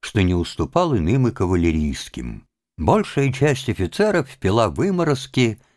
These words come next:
и умела таскать жидов за пейсики не хуже гусаров. Несколько человек даже танцевали мазурку — и полковник пехотного полка никогда не упускал случая заметить об этом, разговаривая с кем-нибудь в обществе.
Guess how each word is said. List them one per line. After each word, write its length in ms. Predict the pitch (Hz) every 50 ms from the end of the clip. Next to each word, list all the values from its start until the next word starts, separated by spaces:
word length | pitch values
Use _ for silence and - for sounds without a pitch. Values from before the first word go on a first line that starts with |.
| _ -
и 80 | - 85
умела 500 | 90 101 120 160 196 220 214 190 170 139
таскать 520 | - 95 87 - - - - 147 147 117
жидов 460 | 78 67 73 87 82 87 107 104 82
за 180 | 73 76 80 71
пейсики 560 | - - 147 185 175 - - - 131 - -
не 180 | 92 82 80 78
хуже 340 | 73 - 113 156 135 113 101
гусаров. 600 | 85 78 76 - - - 71 71 69 65 64 - _ _ _ _ _ _ _ _ _ _ -
Несколько 500 | - 90 127 139 131 - 131 - - 107
человек 500 | - - 113 104 98 87 110 170 180 156
даже 300 | 120 95 85 71 73 73
танцевали 580 | - - 78 71 - - 80 80 82 78 76 71
мазурку — 800 | 69 71 71 67 65 95 156 196 - - - - 165 151 - - _ _ _ _ -
и 120 | - - -
полковник 680 | - 120 143 160 - - 247 247 208 180 156 - -
пехотного 560 | - 82 - - 143 139 98 101 90 82 73
полка 440 | - 80 76 73 73 - 165 190 185
никогда 520 | 156 135 - - 101 98 101 123 214 226
не 100 | 214 190
упускал 600 | 165 143 127 117 113 - - - 139 147 147 127
случая 640 | 135 - - 85 90 131 131 131 - - 107 95 82
заметить 600 | 76 80 80 80 95 147 175 151 - 117 104 -
об 160 | 101 90 90
этом, 360 | 104 104 92 - 95 90 85 80
разговаривая 840 | 85 80 69 67 67 69 71 78 107 135 120 107 101 101 92 87
с 120 | 80 - -
кем-нибудь 520 | - 85 82 80 76 76 73 73 69 -
в 80 | 69 69
обществе. 800 | 76 73 - - - - - - - - - 67 62 - -